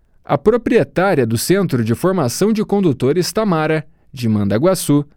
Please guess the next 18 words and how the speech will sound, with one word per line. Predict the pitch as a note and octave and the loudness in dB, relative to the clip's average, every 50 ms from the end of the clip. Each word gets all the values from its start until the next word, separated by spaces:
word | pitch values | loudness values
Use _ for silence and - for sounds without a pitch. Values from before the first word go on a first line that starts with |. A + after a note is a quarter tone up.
| _ _ _ - | _ _ _ -2
Tamara | G3+ G3+ F3+ B2+ A#2 C3 F3 F#3+ D#3 A2+ G2+ - | 0 0 2 2 0 0 0 0 0 0 -2 -2
Campanha, | - F#3+ G#3+ - - E3+ D#3+ D#3 D#3 D#3 D3+ D3 _ _ _ _ - | 0 -2 -2 2 2 2 4 4 2 2 0 -2 _ _ _ _ -10
destacou | - D3+ G3 G#3 - - - A3+ G3 E3+ - - G3+ A3 A3+ | 0 0 0 0 0 -2 -2 -2 -2 -2 -2 0 0 0 0
que | G#3+ - A3 | 0 -4 -6
o | |
serviço | - - G#3 D#3+ B2+ D3 F#3+ F3+ - F#3+ | 0 2 2 2 2 0 -2 -2 0 2
representa | E3+ F#3+ F#3 C#3 F3+ D#3+ D3 F3 F3 E3+ G3 | 2 2 2 2 0 0 2 2 2 2 0
um | G3 F#3 | 0 2
avanço | D#3 B2 A#2 D#3+ F3+ E3+ F3 E3+ | 0 0 0 0 -2 -2 -2 -4
significativo | C#3 - - - A#3 A#3 B3+ A#3+ A#3 - - G3+ C#3 - - F3+ F3 F#3+ | -6 -6 -2 -2 -2 0 0 -2 -4 -2 0 -2 0 0 -2 -2 0 0
no | F#3+ F#3 | -2 -2
processo | F3 F#3 D#3+ C#3+ - - D#3+ E3+ E3+ F3+ | -2 -2 -2 -2 -2 -2 -2 -2 -2 -2
de | D#3+ E3+ | 0 0
obtenção | E3 E3 D#3 - F3 D#3 A#2+ A#2+ - - F3 G3 | 0 -2 -2 -2 -2 -2 -2 -4 -4 -6 -6 -4
da | F#3+ F#3 | -4 -4
C | F3+ - F#3 | -2 -2 -4
N | F3+ F3+ | -2 -2
H. | E3 A#2 G2+ - G#1 - - | -4 -4 -6 -8 -10 -12 -18